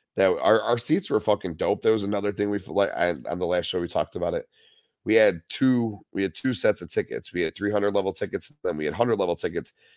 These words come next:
The hundred level tickets we got for cheap, and they said it's because your vision was blocked. Well, our vision wasn't blocked. All it was, we didn't see the guys walk out of the entrance. You still saw the whole entrance ramp. So, fuck, I'll take those tickets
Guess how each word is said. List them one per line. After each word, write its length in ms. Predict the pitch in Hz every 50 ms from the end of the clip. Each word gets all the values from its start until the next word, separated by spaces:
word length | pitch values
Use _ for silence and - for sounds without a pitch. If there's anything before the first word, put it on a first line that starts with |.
| _ _ _
The 80 | 101
hundred 240 | 90 98 120 123 127
level 240 | 120 117 113 107 104
tickets 380 | 104 - 107 90 90 101 85 -
we 80 | 90
got 160 | 90 85 -
for 100 | - 67 67 -
cheap, 420 | - - - - 139 127 - -
and 120 | - 78
they 100 | 76 76
said 240 | 80 - - 101 95
it's 180 | 92 90 78 -
because 480 | - 92 82 95 87 87 80 78 78 - _ _ _ _ _ - 55 55 _ _ _
your 160 | 65 80 82
vision 400 | 78 78 101 101 90 95 90 71
was 160 | 58 - 69
blocked. 480 | - - - 50 50 - - _ - - _ _ _ _ _ _ _ _ _ _ _ _ _ _
Well, 140 | - 107 110
our 80 | 110 107
vision 640 | 90 80 131 170 165 151 135 101 90 82 80 78 78 _ _ _ _ _ _ _
wasn't 360 | - 87 101 95 92 78 65
blocked. 480 | - 69 67 80 107 107 90 - - -
All 160 | 92 101 107
it 60 | 101
was, 220 | 92 101 107 95 87
we 80 | 87
didn't 260 | 85 82 90 87 85 76
see 240 | - - - 101
the 80 | 101 92
guys 240 | 85 90 87 82 76
walk 380 | 76 76 73 71 76 85 -
out 100 | 90 90
of 60 | 82 64
the 120 | 64 -
entrance. 400 | 67 87 101 - - - - 78
You 60 | 80
still 180 | 73 - - 110
saw 140 | - 104 90
the 80 | 85
whole 220 | 78 85 95 92 67
entrance 420 | 76 95 - - 76 58 - -
ramp. 240 | 57 60 64 62 55
So, 320 | - - 78 76 73 67 - _ _ _ _ _ _ _
fuck, 320 | - - - 135 127 -
I'll 160 | 82 80 98
take 180 | 104 - 104 90
those 160 | 82 82 -
tickets 280 | - - - - -